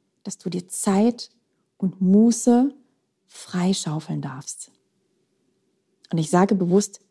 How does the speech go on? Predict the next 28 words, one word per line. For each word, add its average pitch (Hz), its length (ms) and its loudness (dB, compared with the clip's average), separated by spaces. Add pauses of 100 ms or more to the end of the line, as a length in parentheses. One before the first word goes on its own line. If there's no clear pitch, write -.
(140)
freischaufeln, 170 1040 -4
ja, 175 260 -2
weil 185 100 0
ich - 140 -10
weiß, 240 320 2
du - 380 -20
hast 175 180 -8
Verpflichtungen, 254 720 2
du 202 80 2
hast 160 180 -2
einen 165 60 -4
Job, 226 240 4
du - 40 -2
hast - 140 -8
vielleicht - 260 -12
Kinder, 214 300 2
du 175 60 -4
hast 170 200 -10
dies, 208 140 -4
du 202 100 -8
hast 180 120 -10
das, 151 180 -14
das, 190 200 -12
jenes. 170 340 -2 (420)
Das - 140 -12
habe 330 120 0
ich 330 120 -2
auch. 262 280 0